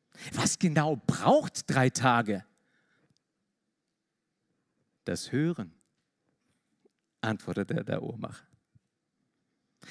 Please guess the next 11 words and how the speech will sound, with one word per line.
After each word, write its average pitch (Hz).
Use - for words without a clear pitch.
"Eine 160
kranke 208
Uhr 180
muss 185
man 190
abhören, 180
wie 196
ein 196
Arzt 269
einen 185
Patienten. 240